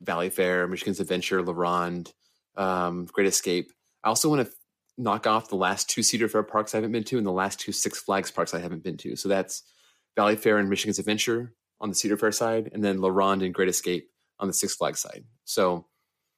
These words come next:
we're just really trying to focus on the northern U S and then the Northeast. And then we're gonna try to, uh, hit up some, like, the Jersey Shore, and then hit up some parks that have new stuff, like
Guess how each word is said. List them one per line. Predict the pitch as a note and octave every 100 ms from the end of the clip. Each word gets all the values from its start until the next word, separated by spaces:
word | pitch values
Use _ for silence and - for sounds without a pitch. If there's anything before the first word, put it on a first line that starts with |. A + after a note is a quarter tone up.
| _ _ _ -
we're |
just | C3+ -
really | B2+ B2+ C3
trying | B2 A#2+ A2
to |
focus | G2+ G#2 G2 G#2 G#2+
on |
the | G2
northern | F2+ F#2 G2+ A2
U | A2 A2+
S | A2+ A2+ - - - _ -
and | A2
then | G2
the | F#2+
Northeast. | F2+ F2+ F#2 F#2 - F2+ D#2+ - - - _ _ _ _ _ _ -
And | A2+
then | G#2+
we're | G#2+
gonna | G#2+ G2+
try | - A2+ G#2+
to, | G2+ F#2 E2 - _ _ _ _ _ _ _ _ _ -
uh, | G2+ F2
hit | A#2
up | A#2 -
some, | G#2 F#2
like, | F#2+
the | -
Jersey | G2+ G2 F#2+
Shore, | - A2+ A#2 A#2 A2+ - _ _
and | G#2
then | G2 F#2 F2+
hit | -
up | A#2
some | - A2
parks | - G#2 - -
that | - -
have | G#2 F2
new | F#2 G2
stuff, | - B2 C#3 -
like | G#2 E2+ D#2